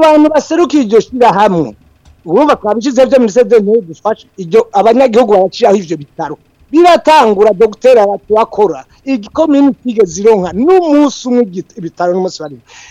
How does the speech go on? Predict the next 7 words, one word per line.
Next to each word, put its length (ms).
Ndabigisha, 680
ntaco 280
nakoze, 520
ndigisha. 580
Ariko 500
mu 200
nyuma, 280